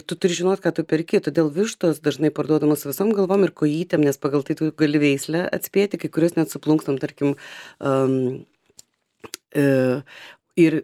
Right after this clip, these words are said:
triušiai irgi parduodami su visom galvytėm ir jie panašūs į mano mylimas katytes.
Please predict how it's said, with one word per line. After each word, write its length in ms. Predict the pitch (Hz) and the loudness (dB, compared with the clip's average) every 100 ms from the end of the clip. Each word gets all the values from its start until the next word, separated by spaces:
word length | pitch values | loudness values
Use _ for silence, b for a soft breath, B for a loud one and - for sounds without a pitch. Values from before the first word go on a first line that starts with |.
| _ | _
triušiai 400 | 165 220 - 175 | -2 -2 0 -4
irgi 160 | 170 175 | -4 -6
parduodami 420 | 147 165 160 165 | -4 -2 0 -2
su 120 | - | -4
visom 220 | 143 190 185 | -4 0 0
galvytėm 600 | 185 226 220 143 139 151 | 0 -2 -2 -2 -2 -4
ir 80 | 156 | -8
jie 80 | 156 | -4
panašūs 440 | 151 160 165 - | -2 -2 -4 -4
į 40 | |
mano 140 | 160 156 | 0 2
mylimas 360 | 165 160 156 | 4 2 -2
katytes. 600 | - 180 277 - 147 - | -4 -4 -4 -2 -6 -8